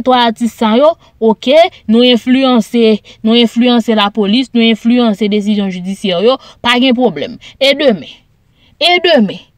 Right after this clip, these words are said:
Donk nou pa, nou, nou pa vle lapolis fè travay li, nou pa vle travay dankèt la fèt pou n konn kote nou ye a peyi a, pou n konn kote nou ye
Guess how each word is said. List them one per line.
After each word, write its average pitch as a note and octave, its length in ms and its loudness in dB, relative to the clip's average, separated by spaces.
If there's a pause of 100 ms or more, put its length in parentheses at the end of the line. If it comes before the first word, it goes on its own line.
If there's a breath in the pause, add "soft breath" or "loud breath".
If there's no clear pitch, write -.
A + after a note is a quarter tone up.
(840)
Donk A4+ 440 -4 (280 loud breath)
nou B3+ 120 4
pa, D#4+ 180 0 (100)
nou, C4+ 160 -10
nou C4 400 -4
pa D#4+ 200 2
vle C4 160 2
lapolis B3+ 440 -2
fè B3 160 -2
travay A3+ 320 2
li, A#3+ 80 2
nou B3+ 120 -2
pa C#4 200 0
vle A#3+ 120 4
travay A#3 320 2
dankèt A3 360 -2
la G#3+ 160 -2
fèt B3 240 -4
pou A3+ 80 -2
n A3+ 120 0
konn G#3+ 200 -4
kote A#3 400 0
nou A3 120 0
ye G3+ 80 -2
a G3+ 160 -4
peyi G3+ 280 -4
a, G#3 80 -4
pou A3+ 80 -6
n G#3+ 120 -4
konn A3 200 -4
kote A3+ 400 -4
nou G#3 160 -4
ye A3 160 -2